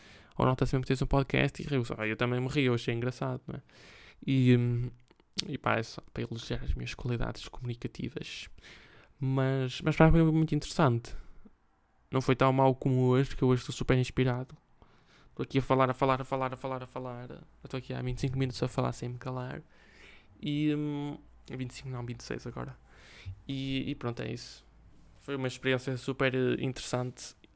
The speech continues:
e diferente que eu nunca tinha tido. E pá, para dizer o que é, eu estou habituado a ser eu, hum,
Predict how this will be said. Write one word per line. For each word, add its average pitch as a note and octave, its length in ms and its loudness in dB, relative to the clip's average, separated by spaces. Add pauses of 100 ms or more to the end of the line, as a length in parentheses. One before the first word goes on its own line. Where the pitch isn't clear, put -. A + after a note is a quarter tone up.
e B2 140 -4
diferente B2+ 540 -6
que - 140 -16
eu - 20 -6
nunca C3+ 220 -4
tinha C3+ 220 -8
tido. C#3 320 -14 (1200)
E D#3+ 80 -6
pá, D3+ 300 -4 (280)
para E3 100 2
dizer D#3+ 200 -2
o E3 60 0
que D3 180 -10
é, C3+ 80 -8 (1700)
eu A3 120 2
estou G#3 200 -4
habituado B2+ 640 -4 (180)
a D3 120 4
ser D#3 260 0
eu, D3 320 -4 (180)
hum, C#3+ 640 -2